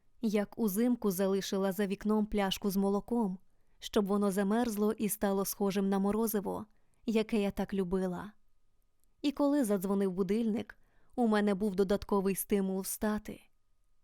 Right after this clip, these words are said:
Дві речі допомогли мені уникнути жалості до себе, нервування через усі ці проблеми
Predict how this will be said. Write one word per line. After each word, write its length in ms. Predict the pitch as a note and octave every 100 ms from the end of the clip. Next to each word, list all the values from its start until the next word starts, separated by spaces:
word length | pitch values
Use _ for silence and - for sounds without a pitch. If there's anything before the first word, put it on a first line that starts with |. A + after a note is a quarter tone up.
| _ _ _ _ -
Дві 360 | G3+ G#3+ C#4
речі 340 | C#4 A#3+ A#3 G3+
допомогли 540 | F#3 G#3 G3 F#3 G3
мені 260 | F#3+ F#3+ G3+
уникнути 580 | G#3+ G3 F#3+ G3+ F#3+ F#3
жалості 500 | G3 F#3+ F#3 - F#3
до 120 | F#3+
себе, 500 | - G#3 G#3 G3 A3 _ _ _ _ -
нервування 800 | G#3+ G3+ G3 F#3 G3 A3 G3+ G3
через 340 | G3+ G3+ F#3+
усі 260 | A3 - G#3
ці 140 | -
проблеми 680 | G3+ G3 F3+ G#3 A#3 A3